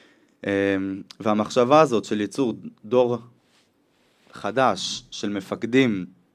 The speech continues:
של אנשי צבא, שיושפעו ממנה או יישמעו לפקודתה, החל כבר בשנות התשעים. בין אלף תשע מאות תשעים וחמש לאלף תשע מאות תשעים ושמונה,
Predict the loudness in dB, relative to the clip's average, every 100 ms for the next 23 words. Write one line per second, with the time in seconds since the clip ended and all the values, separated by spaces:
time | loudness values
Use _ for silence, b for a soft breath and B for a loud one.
0 | _ _ _ _ -20 -8 -2 -2 -2 -2
1 | 0 4 4 4 0 -12 -6 -4 -4 -8
2 | _ _ _ -14 -8 -6 -4 0 2 2
3 | 0 -2 -4 -4 -2 0 0 -2 -4 -2
4 | 0 0 -2 -10 -6 -6 -4 -6 -6 -6
5 | -8 -8 -10 -10 -10 -12 b b b b
6 | b _ 0 2 4 2 2 0 0 -4
7 | -4 -4 -2 -2 -2 0 -2 -2 -4 -4
8 | -8 -8 -6 -6 -4 -2 0